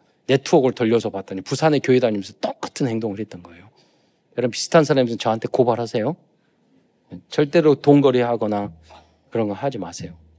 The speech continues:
얘기 좀 사주고. 예. 잘 불꽃 같은 눈으로 늑대를 찾아. <laughs> 예.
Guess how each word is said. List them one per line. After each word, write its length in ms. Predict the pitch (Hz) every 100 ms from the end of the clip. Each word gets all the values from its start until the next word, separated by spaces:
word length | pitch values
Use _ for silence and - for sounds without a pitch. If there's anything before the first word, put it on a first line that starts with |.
| -
얘기 200 | 87 90
좀 120 | 90
사주고. 340 | 87 90 - _ _
예. 120 | 90 85 _ _ _ _ _ _ _ _ -
잘 220 | - -
불꽃 480 | - 180 262 - -
같은 320 | 202 - 165
눈으로 440 | 127 127 120 110 104 -
늑대를 440 | 107 113 - 120 101
찾아. 260 | - 98 101 _ _ _ _ _ _ _ _
<laughs> 80 | - 123 - 143 - - _ _ _ _ _ _ - - _ - - 151 135 - -
예. 180 | -